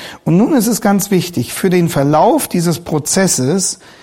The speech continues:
dieses emergenten Prozesses gibt es angeblich, und das ist jetzt für unser Bibelverständnis wichtig, keine normativen, keine festgelegten Vorgaben. Deswegen fordern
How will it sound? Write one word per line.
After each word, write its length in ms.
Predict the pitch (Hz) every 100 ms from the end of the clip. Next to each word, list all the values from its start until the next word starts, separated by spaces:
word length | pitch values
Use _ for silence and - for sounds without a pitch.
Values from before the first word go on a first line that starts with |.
| - -
dieses 240 | 151 147 160
emergenten 480 | 156 147 185 190
Prozesses 680 | 147 147 - 175 175 208 -
gibt 380 | 185 196 - 220
es 240 | 208 -
angeblich, 880 | 135 135 127 170 170 214 277 277 - - _ -
und 100 | 127
das 100 | 139
ist 60 | 131
jetzt 200 | 123 -
für 100 | 127
unser 260 | 135 135 123
Bibelverständnis 720 | 135 156 165 170 202 185 170
wichtig, 340 | 185 180 214 - - -
keine 480 | - 175 185 220 262
normativen, 920 | 190 160 180 202 202 165 175 208 233
keine 360 | 233 147 180 -
festgelegten 680 | 147 135 - 160 175 175 170
Vorgaben. 800 | - 156 139 95 95 98 120 - _ - - - - _
Deswegen 380 | 143 143 160 147
fordern 720 | - 156 147 160 208 247 330